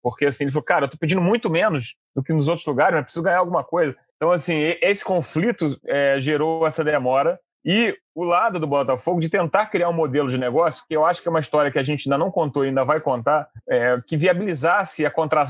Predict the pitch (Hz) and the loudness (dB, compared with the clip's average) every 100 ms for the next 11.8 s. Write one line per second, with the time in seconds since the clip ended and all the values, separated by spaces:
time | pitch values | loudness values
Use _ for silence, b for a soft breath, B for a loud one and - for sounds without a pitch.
0 | 127 127 - 135 131 147 151 170 147 135 | -2 -6 -2 -2 0 -2 -2 0 0 0
1 | 165 160 143 123 123 135 156 175 156 139 | -2 0 -2 0 2 2 0 -4 0 0
2 | 131 110 110 107 113 110 110 143 147 127 | 0 0 -2 0 -2 0 -2 2 2 2
3 | 104 - 104 104 67 67 104 123 127 143 | -4 0 0 0 0 -2 0 0 2 2
4 | 170 131 117 117 120 123 151 131 - - | 0 0 0 0 0 0 0 -4 -10 -2
5 | 165 165 - - 180 190 151 147 139 180 | 0 0 -6 -2 0 0 -2 -4 0 0
6 | 151 180 180 - 196 226 202 185 156 160 | 0 0 0 -2 -2 -2 -2 -4 0 0
7 | 170 165 160 135 139 165 _ _ - 156 | 0 -2 -2 2 0 -2 _ _ -8 -2
8 | 151 143 - 139 143 120 120 135 131 127 | 0 -2 0 0 0 -4 -2 2 2 2
9 | 120 123 - 151 120 180 139 160 156 143 | 0 -2 -2 -2 0 0 0 0 -2 -4
10 | - 123 151 131 120 127 160 - _ - | -2 0 0 0 2 2 0 -8 _ -2
11 | 151 170 - 175 220 180 151 131 | -2 -2 -2 -2 0 0 2 0